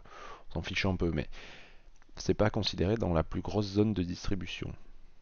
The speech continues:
Distribution des volumes. Et ça, c'est embêtant. C'est-à-dire que sur cette zone-là,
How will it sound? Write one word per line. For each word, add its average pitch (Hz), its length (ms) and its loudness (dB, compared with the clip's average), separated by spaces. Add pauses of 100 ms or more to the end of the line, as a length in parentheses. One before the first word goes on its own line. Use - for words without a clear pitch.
(1900)
Distribution 85 480 -4
des 95 100 2
volumes. 85 380 0 (140)
Et 92 40 -4
ça, 113 180 6
c'est - 200 -2
embêtant. 80 360 -2 (200)
C'est-à-dire 87 400 0
que - 100 -6
sur - 340 -2
cette 87 240 0
zone-là, 78 380 -2